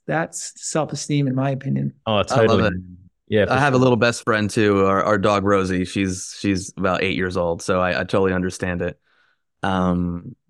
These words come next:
Speaker 2: Mark,
Speaker 3: but yeah, why
Speaker 2: just,
Speaker 3: don't we,
Speaker 2: just
Speaker 3: oh.
Speaker 2: for those, um, listening and those who've obviously never heard your name before, can you give our audience a brief introduction first into how you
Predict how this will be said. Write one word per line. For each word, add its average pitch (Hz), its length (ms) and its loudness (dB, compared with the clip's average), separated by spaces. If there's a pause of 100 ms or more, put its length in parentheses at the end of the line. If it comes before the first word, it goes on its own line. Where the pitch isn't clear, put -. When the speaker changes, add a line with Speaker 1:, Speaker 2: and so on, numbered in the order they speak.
(120)
Speaker 2:
Mark, 165 280 8
Speaker 3:
but 190 60 6
yeah, 202 100 6
why 147 160 6
Speaker 2:
just, 180 60 2
Speaker 3:
don't 185 80 0
we, 185 160 4 (400)
Speaker 2:
just 214 260 4
Speaker 3:
oh. - 20 -2
Speaker 2:
for 302 80 4
those, 185 460 6
um, 110 720 -6
listening 127 560 6
and 123 80 4
those 127 220 2
who've 107 260 2
obviously 131 400 2
never 117 240 4
heard 113 260 2
your 107 120 2
name 117 320 4
before, 101 500 0 (320)
can 156 140 6
you 220 160 6
give 214 200 4
our 208 80 6
audience 139 460 4
a 131 60 4
brief 127 480 0
introduction 110 800 0 (160)
first 165 480 6
into 123 460 2
how 131 220 2
you 117 460 2